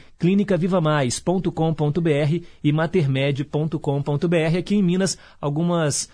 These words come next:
alguns exemplos de clínicas populares que o nosso ouvinte pode pesquisar e quem se interessou por esse assunto.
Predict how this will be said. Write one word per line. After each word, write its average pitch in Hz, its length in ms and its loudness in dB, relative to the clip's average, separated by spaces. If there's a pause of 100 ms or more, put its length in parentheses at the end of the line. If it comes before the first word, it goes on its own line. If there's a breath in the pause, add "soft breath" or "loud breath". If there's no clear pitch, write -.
alguns 185 240 0
exemplos 160 540 0
de 156 80 -4
clínicas 151 420 -2
populares 104 640 -2
que - 60 -4
o 127 60 0
nosso 127 180 0
ouvinte 123 240 0
pode 131 200 -2
pesquisar 123 500 -2
e 113 40 -2
quem 147 140 0
se 143 140 0
interessou 139 360 0
por 131 140 -2
esse 131 160 -2
assunto. - 480 -6